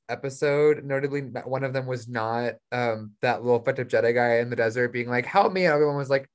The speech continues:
"No." And then he died.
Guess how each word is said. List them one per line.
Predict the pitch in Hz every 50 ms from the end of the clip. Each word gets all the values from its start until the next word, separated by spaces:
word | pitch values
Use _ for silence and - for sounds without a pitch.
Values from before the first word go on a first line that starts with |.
| _ _ -
"No." | 120 120 123 135 156 165 151 135 123 117 110 107 110 - -
And | 120 123 127
then | 135 131 131
he | 123 143 156 147 120 113 - _
died. | - 120 107 104 101 101 98 92 85 104 117 - -